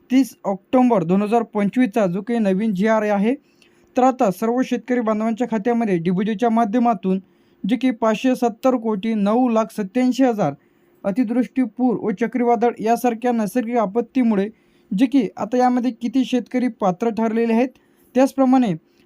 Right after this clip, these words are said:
आता या संदर्भात देखील आपण आजच्या व्हिडिओमध्ये माहिती पाहणार आहे. तुम्ही जर अमरावती जिल्ह्यांमधून बिलॉंग करत असाल,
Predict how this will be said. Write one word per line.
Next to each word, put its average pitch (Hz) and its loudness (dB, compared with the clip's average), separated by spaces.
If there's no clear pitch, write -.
आता 233 0
या 247 4
संदर्भात 233 0
देखील 240 -4
आपण 226 -2
आजच्या 220 -4
व्हिडिओमध्ये 226 -2
माहिती 190 0
पाहणार 208 -2
आहे. 226 -2
तुम्ही 240 2
जर 262 0
अमरावती 214 -2
जिल्ह्यांमधून 233 -2
बिलॉंग 208 -2
करत 240 -2
असाल, 190 0